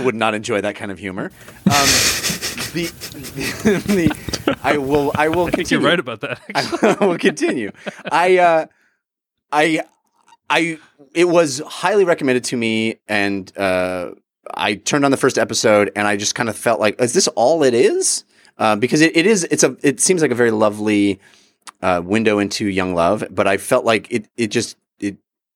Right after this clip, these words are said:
Speaker 1: I was waiting for something else to happen, but, but understanding that that's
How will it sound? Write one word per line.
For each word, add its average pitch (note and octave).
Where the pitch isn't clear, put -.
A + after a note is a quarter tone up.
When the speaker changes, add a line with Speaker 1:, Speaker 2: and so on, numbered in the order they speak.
Speaker 1:
I G#2
was A2
waiting C3+
for A2+
something G#2
else A#2
to A2+
happen, G#3
but, -
but A2+
understanding D3+
that A#2+
that's -